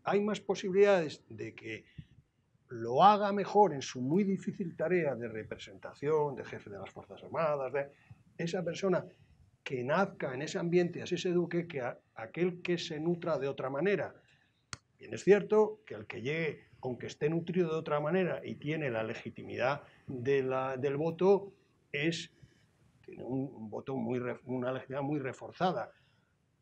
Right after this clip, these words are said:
Pero en la España actual, en la circunstancia que tenemos, con los reyes que tenemos, eh, y con nos, como somos,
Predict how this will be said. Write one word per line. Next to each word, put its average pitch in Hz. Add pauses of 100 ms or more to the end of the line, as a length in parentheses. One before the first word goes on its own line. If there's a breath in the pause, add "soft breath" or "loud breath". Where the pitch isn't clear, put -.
(800)
Pero 185
en 185
la 170
España 226
actual, 202
en 165
la 160
circunstancia 185
que 175
tenemos, 180
con 139
los 135
reyes 196
que 185
tenemos, 175
eh, 135 (440 loud breath)
y 135
con 135
nos, 127
como 135
somos, 196